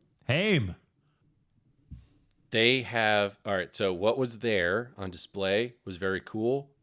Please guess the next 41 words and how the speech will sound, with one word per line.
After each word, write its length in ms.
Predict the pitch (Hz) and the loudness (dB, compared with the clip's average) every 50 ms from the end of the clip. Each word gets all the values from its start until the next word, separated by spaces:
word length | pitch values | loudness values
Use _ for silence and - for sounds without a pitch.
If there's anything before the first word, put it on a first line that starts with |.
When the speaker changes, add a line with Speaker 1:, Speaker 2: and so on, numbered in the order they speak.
| _ | _
Speaker 2:
They 140 | - 104 95 92 | -6 -4 -4 -2
have 160 | 101 95 - | -4 -4 -6
some 180 | - 92 82 | -8 -10 -12
super 440 | - - - - - 135 139 - 110 | -10 -8 -6 -4 -4 -4 -4 -4 -8
cool 260 | - - - 104 98 | -10 -10 -10 -12 -10
shit 360 | 87 - - 95 87 85 - _ _ _ _ _ | -10 -10 -8 -6 -6 -6 -8 _ _ _ _ _
coming 280 | - - 95 95 92 90 | -12 -10 -8 -8 -6 -4
out 280 | 87 87 85 87 80 - _ | -4 -4 -4 -6 -8 -12 _
in 100 | 98 90 87 | -14 -12 -10
the 60 | 87 | -8
next 280 | 85 92 92 - - - | -8 -8 -8 -10 -12 -14
year 520 | 87 85 87 98 101 107 113 123 123 123 _ _ _ _ _ _ | -14 -12 -6 -4 -2 -2 -2 -2 -4 -8 _ _ _ _ _ _
that 280 | - 90 87 82 78 - _ _ _ _ _ _ _ _ _ _ _ _ _ _ _ _ - | -6 -4 -4 -4 -6 -10 _ _ _ _ _ _ _ _ _ _ _ _ _ _ _ _ -10
if 160 | 104 87 90 | -8 -8 -4
you 140 | 104 110 117 | -2 -2 -2
even 320 | 113 95 104 95 95 85 | -2 -2 -2 -4 -4 -6
remotely 680 | 92 95 90 87 90 92 104 113 120 117 - 117 117 | -6 -8 -8 -8 -4 0 2 2 2 2 0 0 0
like 280 | 104 104 101 98 98 - | 0 0 0 -2 -2 -4
those 240 | 110 107 101 95 - | -4 -6 -4 -6 -6
chronographs, 640 | - 104 101 104 110 110 120 120 123 123 120 - | -6 -4 -4 -4 -2 0 0 2 2 0 -2 -4
you're 100 | - 90 | -8 -8
gonna 180 | 82 95 87 85 | -6 -6 -6 -6
love 440 | 80 82 82 87 90 90 87 82 82 | -8 -8 -6 -4 -2 -2 -2 -4 -4
what 100 | 85 80 - | -8 -8 -6
they 120 | 85 76 | -6 -6
have 160 | 80 78 - | -6 -8 -8
coming. 220 | - - 62 57 53 - _ _ _ _ _ _ _ _ _ _ - - - - _ _ _ - | -12 -16 -16 -16 -20 -20 _ _ _ _ _ _ _ _ _ _ -20 -20 -20 -20 _ _ _ -4
Speaker 1:
All 60 | 95 104 | -2 0
right, 140 | 98 98 92 | 0 2 0
I 100 | 95 104 | 0 0
think 200 | - 123 104 - | 0 0 -2 0
final 320 | - 123 117 120 117 113 | 2 2 4 4 4 4
one, 380 | 110 107 107 107 104 98 98 95 - _ _ _ _ _ _ _ _ _ _ _ _ _ _ _ _ _ - | 4 4 2 2 0 0 -2 -6 -8 _ _ _ _ _ _ _ _ _ _ _ _ _ _ _ _ _ -4
although 340 | 85 90 92 92 95 92 90 | 0 2 2 2 2 2 2
I'll 60 | 95 | 0
give 220 | 92 98 92 92 | 0 0 -2 0
Andrew 480 | 95 98 98 95 95 98 95 92 90 90 | 0 0 0 0 2 2 2 2 0 -2
an 140 | - 90 90 | -2 -4 -4
alibi, 460 | 87 87 92 92 90 95 90 87 90 92 - - _ _ _ _ _ - | -2 -2 -2 -2 -2 0 0 -2 -2 -4 -8 -12 _ _ _ _ _ -6
uh, 280 | 95 95 95 90 87 80 | -2 -2 0 0 -2 -2
Yama. 380 | 80 92 104 113 113 87 - - | -2 0 0 0 0 -2 -6 -10